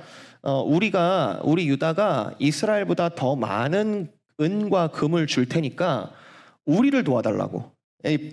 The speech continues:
북이스라엘 돕지 말고, 어, 우리를 도와달라고 역으로 이제,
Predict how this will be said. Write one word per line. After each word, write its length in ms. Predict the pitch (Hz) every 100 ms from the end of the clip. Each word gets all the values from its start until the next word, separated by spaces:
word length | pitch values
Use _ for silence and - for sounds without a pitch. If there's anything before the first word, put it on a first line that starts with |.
| -
북이스라엘 460 | 156 175 220 226 202
돕지 240 | 151 -
말고, 560 | 160 113 131 196 110 - - _ _
어, 280 | 113 110 110
우리를 360 | 107 143 190 185
도와달라고 840 | 127 110 107 104 101 113 185 156
역으로 680 | 120 135 165 196 135 110 107
이제, 400 | 110 110 98 -